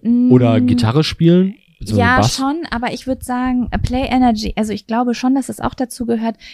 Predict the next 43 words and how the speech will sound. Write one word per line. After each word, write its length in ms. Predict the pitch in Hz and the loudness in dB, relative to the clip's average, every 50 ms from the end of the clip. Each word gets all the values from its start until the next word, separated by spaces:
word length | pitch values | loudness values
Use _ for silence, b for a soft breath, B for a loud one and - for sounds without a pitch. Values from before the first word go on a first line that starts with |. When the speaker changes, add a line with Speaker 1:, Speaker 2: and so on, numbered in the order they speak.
| B B | B B
Speaker 1:
ich 140 | - - | -4 2
muss 180 | 226 226 247 - | 4 4 4 4
irgendwie 380 | - - 226 226 220 214 214 208 | 0 0 0 0 0 2 0 -2
aus 100 | 202 - | -2 -2
irgendeinem 340 | - 233 226 - 208 202 | -2 -2 -2 0 0 0
Grund 220 | 202 208 214 220 - | 0 0 0 -2 0
an 100 | 196 202 | 0 0
Mallorca 460 | 196 185 180 180 180 233 262 - 302 | 2 2 2 0 0 0 -2 -2 -6
denken, 420 | 262 247 269 277 285 - 247 254 214 | -4 -2 -4 -4 -4 -4 -4 -4 -4
wie 80 | 214 | -2
du 100 | 208 214 | -4 -4
so 100 | 196 196 196 | -4 -4 -4
im 140 | - 190 190 | -4 -4 -6
Pool 320 | - - 247 269 285 269 | -2 -2 -2 -2 -2 -4
warst 240 | 302 302 302 - - | -6 -8 -8 -6 -4
und 140 | 208 208 190 | -4 0 0
mit 160 | 202 190 - | -2 -2 -2
Ball 200 | 185 180 202 254 | -2 -2 0 0
gespielt 540 | 262 285 - - - 277 277 294 285 - - | -2 -4 -4 -4 -4 -4 -4 -4 -6 -8 -12
hast. 220 | 277 277 - - | -12 -12 -8 -8
Also 220 | 208 202 202 202 | -8 -6 -6 -6
ich 120 | 190 196 - | -8 -8 -6
glaub 160 | - 220 226 | -6 -6 -4
auch 120 | - 226 | -4 -6
so 100 | - - | -2 0
ein 40 | 208 | 0
bisschen 240 | 202 214 - 233 220 | 0 0 0 0 2
dieses 360 | 208 208 196 202 196 - - | 2 2 0 -2 -4 -2 0
Miteinander, 800 | 196 254 269 - - 294 294 285 294 294 294 294 294 302 294 - | 0 0 0 -2 -6 -6 -4 -4 -4 -4 -4 -4 -4 -6 -4 -4
aber 180 | - 196 220 - 226 | -4 -4 -4 -4 -6
ich 100 | - - | -4 -4
glaub 160 | 277 285 285 - | -4 -4 -2 -2
auch 140 | 233 233 - | -2 -2 0
Speaker 2:
Mhm. 60 | 208 | 0
Speaker 1:
alleine 460 | 214 107 104 196 190 190 202 202 190 180 | 0 2 2 0 0 0 0 0 0 -2
rumspielen 800 | - 190 180 175 170 180 - - - - 190 190 190 - - - | -2 -2 -4 -2 -2 -4 -6 -8 -10 -10 -8 -6 -6 -6 -6 -8
ist, 140 | - - | -10 -12
glaub 160 | - - - - | -14 -14 -14 -14
ich, 180 | - - - | -16 -16 -14
auch 220 | - - - - - | -14 -14 -14 -14 -16
so, 340 | - - - - - - - _ _ _ _ | -14 -14 -12 -12 -12 -14 -16 _ _ _ _
ne? 240 | 220 226 269 330 B B B 104 | 0 0 0 0 B B B -4
Speaker 2:
Mhm. 260 | 110 107 107 110 | -2 -2 -2 -2